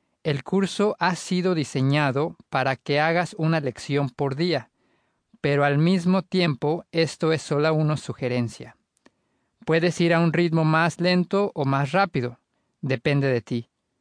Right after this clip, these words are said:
Así es que esta es mi primera regla básica. Cuando estés escuchando el curso, tómate tu tiempo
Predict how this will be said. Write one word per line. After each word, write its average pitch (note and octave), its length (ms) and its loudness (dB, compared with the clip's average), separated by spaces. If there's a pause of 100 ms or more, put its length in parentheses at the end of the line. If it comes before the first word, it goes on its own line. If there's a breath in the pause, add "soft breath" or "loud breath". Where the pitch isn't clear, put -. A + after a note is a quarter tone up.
(460)
Así E3+ 380 0
es F3 180 0
que F3 320 0
esta E3+ 300 0
es F3 100 0
mi D3 120 0
primera C3 420 0
regla B2 300 -2
básica. C3 580 -4 (640 soft breath)
Cuando D3 340 2
estés F3 380 -2
escuchando D#3 520 -2
el D#3 140 -2
curso, D3+ 560 -4 (340)
tómate D#3 460 0
tu B2 120 -8
tiempo C#3 540 -4